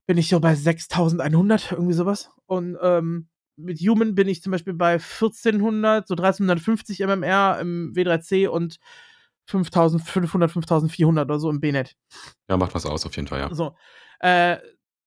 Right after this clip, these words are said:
Speaker 1: so, das ist einfach der Unterschied. Ich hab, äh, mit Changer zum Beispiel auch ge-, gequatscht, hab mir ein paar Leon-Videos angeguckt und so. Äh, Human Leather macht mir momentan Spaß, aber du darfst eben nicht die Anforderungen haben,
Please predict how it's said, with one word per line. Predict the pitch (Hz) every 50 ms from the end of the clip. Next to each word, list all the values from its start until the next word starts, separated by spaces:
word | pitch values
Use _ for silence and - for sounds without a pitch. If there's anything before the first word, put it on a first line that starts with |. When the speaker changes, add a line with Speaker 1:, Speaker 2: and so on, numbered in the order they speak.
| _ -
Speaker 1:
so, | 185 170
das | 156 156 170 170
ist | 185
einfach | 180 175 180
der | - 185
Unterschied. | 156 175 175 160 143 147 139 - _
Ich | - 165 -
hab, | 185 170 _ -
äh, | 170 170 160
mit | 165 180 180
Changer | - 277 277 262 262 240
zum | - 226
Beispiel | 226 - 214
auch | 175 208 -
ge-, | - 202 - _
gequatscht, | 185 185 170 - - 208 196 - -
hab | 185
mir | 170 175
ein | 165
paar | 190 202
Leon-Videos | 214 240 226 214 202 208 196 202 180
angeguckt | 175 185 185 175 - 185 -
und | - 175
so. | 165 185 185 180 120 113
Äh, | 175 185 185
Human | 214 214 202
Leather | 196 190 185 185
macht | 185 190 -
mir | 196 175
momentan | 170 170 170 160 185 180
Spaß, | 170 - - 185 202 -
aber | - 180 175
du | 175
darfst | 160 165 160 180 - -
eben | 185 185 170 170
nicht | 175 190 - -
die | - 180 165
Anforderungen | 147 180 190 - 185 165 160 165 160
haben, | 151 156 156 160 190